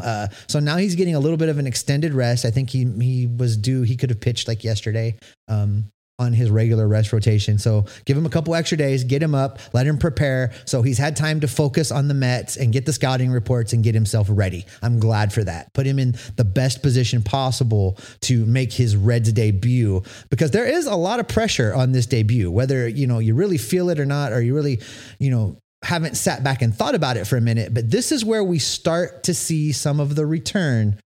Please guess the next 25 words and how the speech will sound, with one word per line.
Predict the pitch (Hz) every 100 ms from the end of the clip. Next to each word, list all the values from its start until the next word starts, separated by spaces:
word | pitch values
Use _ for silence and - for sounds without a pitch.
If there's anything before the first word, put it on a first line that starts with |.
| _
for | - 131
Winker | 113 104 117
and | 107
Suarez. | 98 92 78 - - - - -
So, | - 139 123 113
you | 175 185
know, | 143
it's, | 170 196 -
it's, | 240 - - 160
I'm | 165 233
sure | - 330
Nick | 254 262
Krall | - 240 254 139
is |
paying | - 127 107
attention. | 101 95 92 85 98 - - - -
But | 160
as | 165 254 294
we | 285
move | 247 226 214
into | 190 190 - 147
this | 147
start, | - 147 135 95
Jeff, | 120 117 123
what, | 139 302 349